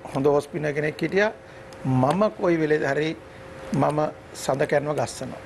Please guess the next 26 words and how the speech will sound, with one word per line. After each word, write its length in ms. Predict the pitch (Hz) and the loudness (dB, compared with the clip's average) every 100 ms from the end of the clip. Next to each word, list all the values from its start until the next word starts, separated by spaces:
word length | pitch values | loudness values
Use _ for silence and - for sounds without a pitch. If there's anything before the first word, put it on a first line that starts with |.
| - - - - - - | -14 -14 -12 -12 -12 -8
මෙතන. 280 | - 123 113 - - - - - - | -2 -2 -2 -6 -12 -14 -12 -12 -8
එයා 180 | - 165 | 0 2
විකට් 300 | 160 147 123 | 2 -2 0
එකකින් 280 | 139 127 139 | -2 -2 -4
බෝලර්. 220 | 143 101 - - | -4 -8 -8 0
එයා 220 | 185 202 | 2 4
රන්ස් 280 | 175 175 - | 2 0 -2
දෙයි. 240 | 156 165 - - - | 2 2 0 -10 -20
ටෙස්ට් 280 | - 160 151 | -2 -2 0
මැච් 220 | 202 - | -4 0
එක 120 | 180 | 2
රන්ස් 260 | 170 143 135 | 2 0 -4
ගියාට 220 | 160 147 135 | 0 2 2
කමක් 300 | 135 123 - | -4 -4 -2
නෑ. 220 | 139 143 - - - | -2 -2 -8 -16 -8
හැබැයි 280 | 147 143 160 | 0 4 6
එයා 300 | 143 165 - - - - - | 4 4 0 -10 -20 -20 -6
විකට් 320 | - 135 135 156 | -2 0 2 2
එකක් 160 | 165 | 2
ගන්න 220 | 139 127 | 0 -2
ඉන්න 140 | 131 147 | -2 -4
බෝලර් 240 | 127 110 | -4 -6
කෙනෙක්. 220 | 104 - - - - - - - | -6 -12 -12 -12 -12 -10 -4 0
ඉතින් 300 | 156 185 - - - | 2 2 0 -8 -10
මං 220 | - 156 | 0 0
හිතනවා 380 | 156 160 170 202 | 2 2 2 2